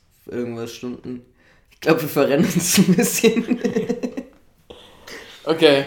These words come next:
Speaker 1: Großartig.
Speaker 2: alles gut, alles gut.
Speaker 1: Aber
Speaker 2: Ähm,
Speaker 1: ich würd manchmal gerne in einem,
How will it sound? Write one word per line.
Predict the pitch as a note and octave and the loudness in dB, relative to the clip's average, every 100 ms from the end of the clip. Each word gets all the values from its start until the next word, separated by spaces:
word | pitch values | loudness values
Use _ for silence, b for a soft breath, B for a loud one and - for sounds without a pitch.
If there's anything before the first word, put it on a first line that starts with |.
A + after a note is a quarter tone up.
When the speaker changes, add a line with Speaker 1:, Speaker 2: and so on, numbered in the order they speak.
| - | -4
Speaker 1:
Großartig. | D#3+ E3+ F#3+ | -2 0 0
Speaker 2:
alles | - | 0
gut, | G3 E3 | 0 0
alles | D3+ F3 - | -2 -6 -6
gut. | F3 - - | -6 -6 -2
Speaker 1:
Aber | E3 F3+ D3+ | 2 2 4
Speaker 2:
Ähm, | F#3 | 2
Speaker 1:
ich | - | 2
würd | C#4 C#4 | -2 0
manchmal | A#3+ A#3+ A3+ | 2 2 0
gerne | E3+ F#3 F#3+ F3+ | 2 2 4 2
in | E3 | 0
einem, | D#3 | -4